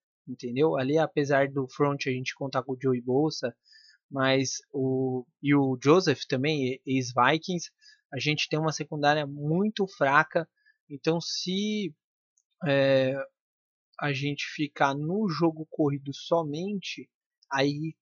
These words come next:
que tá o perigo que você mencionou, é capaz da gente perder. Se a gente tivesse um pouquinho mais de competência no plano de jogo aéreo, diria que seria uma partida mais fácil.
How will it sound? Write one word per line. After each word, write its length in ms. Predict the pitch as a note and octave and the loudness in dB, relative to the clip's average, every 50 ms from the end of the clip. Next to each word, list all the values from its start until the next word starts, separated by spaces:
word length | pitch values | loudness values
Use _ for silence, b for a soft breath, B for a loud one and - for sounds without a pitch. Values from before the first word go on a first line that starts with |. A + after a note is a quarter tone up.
| - - | -20 -10
que 120 | - F3 E3 | -6 -4 2
tá 140 | - D#3+ D#3 | 4 4 4
o 80 | D3 | 4
perigo 380 | - - D3 C#3+ C#3+ C#3+ D#3 D3 | 4 0 0 0 0 -2 -4 -8
que 100 | - D#3+ | -6 -4
você 260 | D3+ D3+ - - D#3+ | -4 -4 -4 -4 -4
mencionou, 420 | D3+ D3 D3 - - D#3+ C#3+ C#3+ | -4 -4 -4 -4 -4 -4 -4 -2
é 40 | C#3+ | -2
capaz 400 | - - D3 - - C#3+ C#3+ C#3+ | 0 0 0 2 2 2 2 2
da 100 | D3 D3+ | 2 2
gente 320 | D3 C#3+ C#3+ D3 C#3+ - - | 2 0 -2 -4 -6 -6 -2
perder. 400 | - E3 E3 D#3+ D3 D3 B2+ B2+ _ _ _ _ _ _ _ _ | 2 2 2 2 0 -4 -8 -8 _ _ _ _ _ _ _ _
Se 140 | - - - | -14 -8 -6
a 40 | C#3+ | -6
gente 140 | C#3+ C#3+ - | -4 -4 -4
tivesse 360 | - D3 D3+ D3 C#3+ - E3+ | -2 0 2 2 2 0 -4
um 60 | D#3+ | -6
pouquinho 420 | - - D#3 C#3+ - - - F3+ F#3 | -4 -4 -4 -4 -4 -8 -8 -4 0
mais 200 | F#3 F3+ F3 D#3+ | 0 0 0 0
de 60 | - | -2
competência 640 | - E3+ D#3+ - E3 D3+ - D#3 D3+ C#3+ - - D3 | -6 -6 -2 0 0 0 -2 -4 -6 -6 -6 -6 -6
no 200 | D3 C#3+ C3+ - _ - | -4 -6 -6 -8 _ -4
plano 400 | C#3 C#3+ C#3+ C#3+ C#3+ C#3 B2+ B2+ _ _ _ _ _ _ _ _ | 0 0 0 0 0 -2 -4 -6 _ _ _ _ _ _ _ _
de 100 | - C3+ | -10 -6
jogo 380 | D3+ B2+ C3 C#3 C#3+ C#3+ C#3+ D3+ | -4 0 2 2 2 2 4 2
aéreo, 800 | C#3+ C3+ C3 B2+ B2+ C3 C#3 D3 E3 E3 E3+ E3 D#3 C3+ C3 C3 _ _ _ _ - | 4 4 4 2 2 2 2 2 2 0 0 0 0 -2 -6 -10 _ _ _ _ -14
diria 340 | C#3+ C3+ D3 D3 D3 D3+ D3 | -6 -2 0 2 2 2 0
que 80 | - | -2
seria 240 | - - D#3+ D3 D3+ | -6 -6 -4 -4 -2
uma 140 | D3+ D3+ C#3+ | -2 -4 -2
partida 420 | - D3 C#3+ C#3 - D3 C#3+ C#3+ | 2 2 0 0 0 -6 -6 -4
mais 300 | C#3 C#3+ D3+ D#3 D3+ - | -4 -4 -4 -4 -6 -8
fácil. 320 | - - A#2+ A#2+ - - | -10 -10 -12 -12 -12 -14